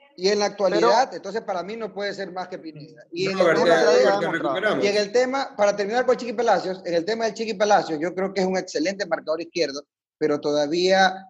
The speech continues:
Speaker 1: yo lo veo a él que le falta, le falta madurar como futbolista en el sentido de, eh,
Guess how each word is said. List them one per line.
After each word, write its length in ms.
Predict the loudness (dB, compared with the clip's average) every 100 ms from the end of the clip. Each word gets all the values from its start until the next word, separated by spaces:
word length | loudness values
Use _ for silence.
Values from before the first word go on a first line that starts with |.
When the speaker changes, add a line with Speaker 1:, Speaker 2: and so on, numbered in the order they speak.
| _
Speaker 1:
yo 200 | -2 2
lo 160 | 4 4
veo 200 | 4 4
a 120 | 4
él 200 | 4 2
que 120 | -2
le 160 | -2 -4
falta, 640 | -2 0 0 0 0 0 -4 _ _ -12
le 160 | -8 -4
falta 420 | -2 -2 0 -2
madurar 640 | 0 0 0 2 2 2 -4
como 200 | -4 -4
futbolista 600 | -4 -4 -2 -2 0 -4
en 80 | -4
el 100 | -6
sentido 500 | -8 -6 0 2 2
de, 340 | 2 0 -4 -12 -20 _ _
eh, 800 | 0 2 2 2 2 0 0 -4